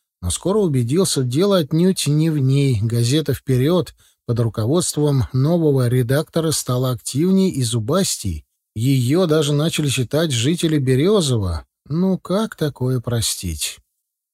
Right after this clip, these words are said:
Подосинкину ненавидели за молодость, за грамотность, за то, что заставляла работать пенсионного возраста спецкоров и дальних родственниц ответственных работников,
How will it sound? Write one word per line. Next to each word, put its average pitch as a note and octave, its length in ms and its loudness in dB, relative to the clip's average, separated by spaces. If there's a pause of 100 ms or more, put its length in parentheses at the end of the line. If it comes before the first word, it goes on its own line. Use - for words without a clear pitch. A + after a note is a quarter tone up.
(140)
Подосинкину G#3 1000 2 (100)
ненавидели B2 680 2
за A2 180 -2
молодость, G3+ 680 2
за G2 240 -4
грамотность, F3 720 -2
за B2 220 -2
то, G3+ 140 -2
что - 200 -4
заставляла C3 680 0
работать C3 520 -2
пенсионного C3+ 840 2
возраста A#2+ 560 0
спецкоров F3+ 760 0
и F3+ 40 2
дальних F#3 480 2
родственниц D#3 720 0
ответственных D3+ 680 0
работников, C3+ 880 0